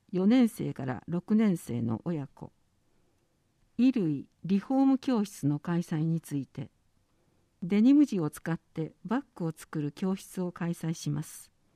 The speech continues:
時、四月二十一日木曜日、午前十時から正午、午後一時から三時、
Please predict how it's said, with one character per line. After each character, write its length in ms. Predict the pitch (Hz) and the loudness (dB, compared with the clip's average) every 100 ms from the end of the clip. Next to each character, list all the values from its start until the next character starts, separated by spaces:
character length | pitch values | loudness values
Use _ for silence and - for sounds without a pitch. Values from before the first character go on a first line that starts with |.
| _ _ _ _ _ - | _ _ _ _ _ -8
時、 400 | 196 - 226 - _ _ _ | -6 -4 -6 -8 _ _ _
四 260 | - - 226 | -18 -2 2
月 320 | 254 269 254 | 4 2 4
二 200 | 247 262 | 4 4
十 220 | 202 147 | 2 -2
一 240 | 143 - 170 | -4 -2 0
日 420 | 170 - 160 151 _ - | 0 -2 -8 -10 _ -4
木 300 | 185 196 247 | -2 0 -2
曜 200 | 240 147 | -2 -4
日、 200 | 139 - _ _ _ _ _ 180 | -8 -14 _ _ _ _ _ -6
午 160 | 233 269 | -4 0
前 220 | 220 156 | 2 2
十 240 | 180 220 | 0 -2
時 140 | 170 143 | -2 -6
か 140 | - | -10
ら 120 | 135 - | -10 -12
正 340 | - 220 165 | -6 -4 -2
午、 200 | - 120 _ _ _ _ _ _ _ 185 | -6 -12 _ _ _ _ _ _ _ -4
午 160 | 262 | -4
後 240 | 233 151 - | -2 -4 -6
一 260 | 170 - 254 | -10 -8 -8
時 120 | 220 | -8
か 140 | 160 | -8
ら 120 | 139 | -10
三 300 | 147 190 156 | -8 -4 -4
時、 220 | 123 - | -4 -10